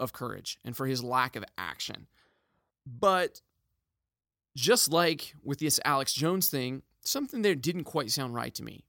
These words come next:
because normally this sort of thing wouldn't happen.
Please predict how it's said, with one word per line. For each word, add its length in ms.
because 600
normally 760
this 160
sort 200
of 80
thing 400
wouldn't 300
happen. 460